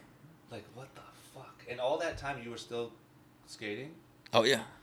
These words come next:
Speaker 2: But think about that era, though. That was like, you know, I was the first person ever to have their own private facility, right? So then I had the T F, and, and the first person to start filming content out of their own facility, first pro to ever have their own facility. I lived in,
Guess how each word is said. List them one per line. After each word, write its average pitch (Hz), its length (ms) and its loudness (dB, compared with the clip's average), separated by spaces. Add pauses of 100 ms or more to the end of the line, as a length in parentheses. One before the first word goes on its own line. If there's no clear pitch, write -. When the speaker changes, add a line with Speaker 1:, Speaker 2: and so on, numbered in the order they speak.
(260)
Speaker 2:
But - 200 10
think 160 160 12
about 117 240 10
that 104 160 12
era, 113 240 12
though. 90 120 6
That 113 160 12
was 110 160 12
like, 92 280 8
you 107 100 8
know, 90 60 6
I 101 100 6
was 107 160 6
the 101 80 4
first 147 320 12
person 131 320 12
ever 123 140 12
to 120 80 12
have 117 180 12
their 110 160 12
own 117 220 12
private 110 400 12
facility, 107 600 12
right? 101 280 8
So - 100 12
then 110 160 10
I 95 80 12
had 101 140 10
the 92 80 0
T 135 320 8
F, 117 340 12
and, 98 240 8 (400)
and 110 140 8
the 98 40 8
first 120 300 8
person 120 300 12
to 104 80 12
start 110 340 12
filming 113 380 8
content 117 560 10
out 101 120 12
of 101 60 10
their 101 140 12
own 107 240 10
facility, 107 420 12
first 120 300 6
pro 127 240 12
to 95 60 8
ever 98 200 6
have 101 140 6
their 101 100 2
own 101 80 2
facility. 107 400 10
I 101 80 12
lived 107 380 12
in, 101 180 6